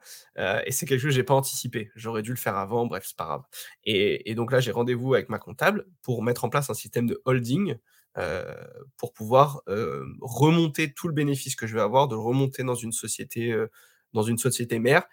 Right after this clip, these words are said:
et en faisant ce travail-là, heu, bah, au lieu de payer quinze pour cent, tu payes, je crois, de cinq pour cent d'imposition sur tout le bénéfice que tu remontes à la holding et le but, c'est que c'est ma holding ensuite qui va me payer et cetera, et cetera. Donc c'est des montages financiers, c'est pour ça que je dis toujours,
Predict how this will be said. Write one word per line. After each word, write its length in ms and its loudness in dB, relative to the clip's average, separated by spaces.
et 80 -2
en 80 4
faisant 380 4
ce 160 -4
travail-là, 600 0
heu, 180 -2
bah, 200 2
au 60 4
lieu 120 4
de 60 -4
payer 180 0
quinze 220 0
pour 140 -6
cent, 140 0
tu 140 -12
payes, 440 -2
je 100 -14
crois, 160 -2
de 120 -4
cinq 420 0
pour 200 -4
cent 160 0
d'imposition 580 0
sur 200 -12
tout 120 -2
le 60 0
bénéfice 440 2
que 100 -2
tu 140 -2
remontes 340 2
à 60 6
la 120 6
holding 320 -2
et 80 -4
le 80 2
but, 200 2
c'est 120 -4
que 40 0
c'est 140 0
ma 160 6
holding 340 6
ensuite 280 -2
qui 120 -10
va 120 -2
me 60 -6
payer 340 -2
et 60 -4
cetera, 300 -4
et 40 -6
cetera. 320 -2
Donc 160 -8
c'est 160 -4
des 120 6
montages 400 6
financiers, 380 2
c'est 80 -6
pour 100 -2
ça 100 0
que 60 0
je 80 -2
dis 160 -6
toujours, 440 2